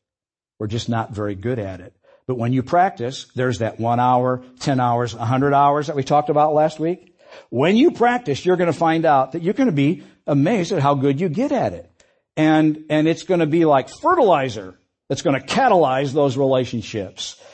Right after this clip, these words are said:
People are gonna open up and disclose things to you that shock you. You'll learn about their fears and their struggles, their joys and their concerns. Just the other day at Target, I was buying a card. The elderly gal next to me, I said, "Hi, how are you?" She goes, "Oh, fine."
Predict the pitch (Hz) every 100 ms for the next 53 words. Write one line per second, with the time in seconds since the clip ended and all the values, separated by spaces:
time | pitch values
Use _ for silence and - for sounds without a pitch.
0 | - - 196 - 170 143 143 160 180 156
1 | 156 135 123 - 143 143 143 139 135 127
2 | 127 110 - 117 110 - 98 87 - _
3 | _ _ _ 135 131 127 117 107 104 95
4 | - 139 139 139 113 98 85 - 123 120
5 | 110 104 92 113 117 117 110 104 104 98
6 | 120 117 117 117 - _ _ _ _ _
7 | _ - 123 135 120 117 117 117 117 120
8 | 120 104 98 98 113 113 104 120 113 120
9 | 113 _ _ - 110 113 113 110 113 110
10 | 113 117 - 113 120 117 _ _ - 117
11 | - 117 98 143 135 131 131 135 117 127
12 | 113 160 165 160 - 123 107 113 117 123